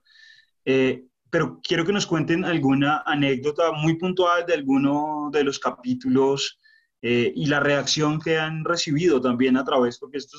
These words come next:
también es un feedback, y es importante también para, para ustedes seguir creciendo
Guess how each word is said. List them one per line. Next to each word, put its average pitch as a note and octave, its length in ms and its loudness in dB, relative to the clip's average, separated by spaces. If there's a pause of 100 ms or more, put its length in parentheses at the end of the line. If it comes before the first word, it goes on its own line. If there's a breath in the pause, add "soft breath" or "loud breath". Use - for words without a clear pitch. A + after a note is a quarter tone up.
también D3 240 2
es B2+ 100 2
un E3 200 -2
feedback, D#3 320 -2 (540)
y D3 80 0
es C#3+ 120 0
importante D3+ 480 0
también D3 240 0
para, C3+ 460 0 (100)
para C3+ 140 0
ustedes B2+ 340 2
seguir C3+ 420 0
creciendo C3+ 760 0